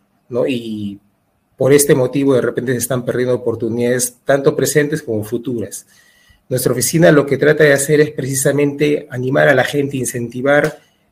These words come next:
mediante la difusión de cómo es el mercado para que las empresas busquen hacer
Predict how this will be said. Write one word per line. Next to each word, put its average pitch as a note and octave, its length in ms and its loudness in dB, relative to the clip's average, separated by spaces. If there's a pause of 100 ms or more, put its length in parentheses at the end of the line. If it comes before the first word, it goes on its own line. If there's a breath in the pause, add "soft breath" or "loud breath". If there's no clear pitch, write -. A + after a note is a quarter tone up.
mediante A2+ 1000 0
la A2+ 120 2
difusión C#3 680 0
de B2+ 140 -2
cómo C#3+ 220 0
es C#3+ 100 0
el C#3+ 80 0
mercado C#3 480 0
para A2+ 240 -4
que A#2 220 -6 (260)
las A#2+ 160 -4
empresas C#3 500 -2
busquen D3 360 -2
hacer C3 340 -4